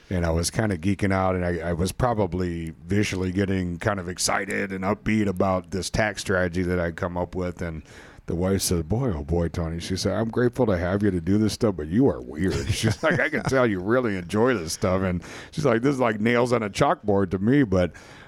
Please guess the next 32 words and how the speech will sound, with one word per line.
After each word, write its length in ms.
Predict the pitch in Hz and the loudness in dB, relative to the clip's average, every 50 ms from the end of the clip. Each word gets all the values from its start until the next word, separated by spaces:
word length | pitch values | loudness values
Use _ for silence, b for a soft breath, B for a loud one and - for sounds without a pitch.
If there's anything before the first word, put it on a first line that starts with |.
| B B | B B
but, 380 | 104 98 95 95 87 - - | 0 0 2 2 0 0 0
uh, 340 | 104 92 90 90 87 90 90 | 2 2 2 2 0 0 -2
you 160 | 85 92 101 | -2 0 0
know, 120 | 98 98 95 | 2 2 2
I, 320 | 95 95 98 78 82 101 | 2 2 0 0 0 -2
I 40 | 101 | -2
do 220 | 101 104 135 147 | 0 2 2 4
really 320 | 135 110 110 110 104 98 90 | 4 4 4 4 4 2 0
love 340 | 85 87 85 85 98 101 104 | -2 -2 -2 0 0 2 4
it, 180 | 117 120 117 - | 4 2 2 -2
and 160 | 104 92 85 | -6 -6 -4
I 80 | 82 | -6
think 260 | 80 - - 90 82 90 | -4 -4 -4 -4 -2 -4
it 60 | 85 | -4
makes 260 | 85 87 85 76 - | -2 -4 -4 -4 -4
a 60 | - | -6
big 260 | 78 76 87 82 76 | -4 -2 -2 -2 0
difference. 420 | 71 95 98 95 - 87 82 - - | 0 0 0 0 0 -2 -4 -4 -4
We 120 | 85 85 | -4 -4
know 640 | 82 80 85 92 98 95 90 87 82 80 80 78 - b b b b b b - | -2 -2 0 2 2 4 4 4 4 2 2 0 -4 b b b b b b -4
tax 280 | - 101 92 87 80 - | -2 -2 0 -2 -2 -6
planning 380 | - - 87 85 82 85 82 | -6 -6 -4 -4 -4 -6 -6
is 160 | 78 73 71 71 | -8 -10 -12 -12
massively 720 | 76 76 80 82 82 87 87 - - 82 73 80 82 82 | -12 -10 -8 -6 -4 -4 -4 -4 -4 -6 -6 -6 -6 -6
impactful 800 | 78 73 69 - - 98 90 87 82 - - - 80 76 71 69 | -6 -6 -6 -4 -4 -2 -4 -4 -6 -8 -8 -8 -6 -6 -6 -6
when 160 | 82 85 78 | -6 -6 -8
it 100 | 73 69 | -8 -10
comes 460 | - - - 104 95 85 82 82 - | -12 -6 -4 -2 -2 0 -2 -4 -6
to 120 | - - 85 | -6 -6 -4
your 100 | 80 73 | -4 -4
retirement 680 | 69 71 - - - 98 101 95 87 82 73 71 65 | -4 -4 -6 -6 -4 -2 0 0 0 -2 -4 -6 -6
plan. 440 | - - 82 80 71 67 64 67 71 | -6 -6 -6 -4 -6 -6 -8 -10 -12